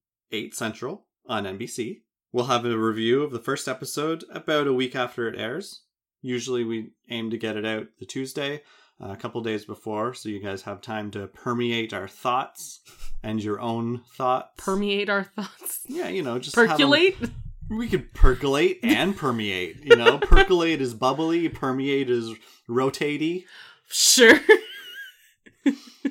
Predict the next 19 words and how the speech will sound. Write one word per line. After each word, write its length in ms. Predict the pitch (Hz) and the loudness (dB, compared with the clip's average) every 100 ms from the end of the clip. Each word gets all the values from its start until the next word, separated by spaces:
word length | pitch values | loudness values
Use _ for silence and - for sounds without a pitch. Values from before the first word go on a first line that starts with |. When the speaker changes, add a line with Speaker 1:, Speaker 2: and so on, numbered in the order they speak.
| - - - | -8 -16 -6
Speaker 1:
Um, 600 | 113 110 104 98 92 92 - - | -2 0 -2 -4 -8 -10 -12 0
but 300 | 123 117 - | 2 2 -4
feel 320 | - 151 175 | -4 0 0
free 320 | 175 156 143 | 0 -4 -4
to 160 | 143 135 | -4 -6
send 240 | - 123 | -2 -4
us 160 | 117 - | -4 -6
your 100 | 113 | -8
thoughts 340 | - 113 - | -2 -2 -2
and 120 | 123 110 | -6 -4
questions 600 | 110 110 - 151 165 117 | -4 -4 -8 -10 -10 -10
once 240 | 104 101 | -12 -10
you've 200 | 107 101 | -10 -6
watched 260 | 101 101 - | -6 -6 -8
the 100 | 107 | -10
episode. 440 | - - 139 170 - - _ _ _ | -10 -10 -8 -10 -12 -20 _ _ _
We're 220 | 110 101 | -6 -6
gonna 200 | 107 104 | -6 -8
be 160 | 104 | -8